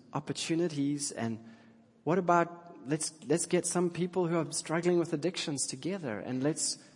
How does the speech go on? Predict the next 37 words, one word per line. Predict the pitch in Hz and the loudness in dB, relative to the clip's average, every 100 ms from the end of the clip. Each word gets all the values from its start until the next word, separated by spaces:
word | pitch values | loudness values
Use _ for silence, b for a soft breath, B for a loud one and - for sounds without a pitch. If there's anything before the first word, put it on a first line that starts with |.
| B | B
minister | 123 131 156 185 - - 117 | -2 2 2 2 0 -2 -4
the | 113 | -4
grace | 127 131 143 135 | -4 -4 -4 -6
of | 127 | -2
God | 135 156 | 0 0
unto | 156 131 117 | -2 -6 -6
them | 110 104 | -6 -4
so | - | -2
that | 117 117 | -2 -2
we | 123 | -4
can | 131 120 | -4 -4
have | 135 139 - B B B | -2 -4 -8 B B B
a | 143 | -4
body | 123 117 127 | -2 -2 -2
that's | 135 - | -4 -6
healthy. | 160 175 - 104 101 - _ b b b b b b _ _ _ _ _ _ _ - | -8 -8 -8 -8 -10 -16 _ b b b b b b _ _ _ _ _ _ _ -4
So | - | 0
I | - 165 | 2 2
want, | 208 175 | 2 2
I | - | 0
want | 175 190 175 | -2 -2 -2
you | |
to | 147 | 0
know, | 143 | 0
I | 120 | 0
want | 170 | 0
to | 190 - - - | 0 -2 -8 0
lift | 147 180 165 | 0 0 -2
up | 151 | -2
your | 147 - | 0 2
eyes | 147 151 | 2 2
this | 147 | 0
morning. | - 127 | 2 2
I | |
can | - | 0
keep | 156 185 - | 2 2 4
going. | 120 90 | 4 2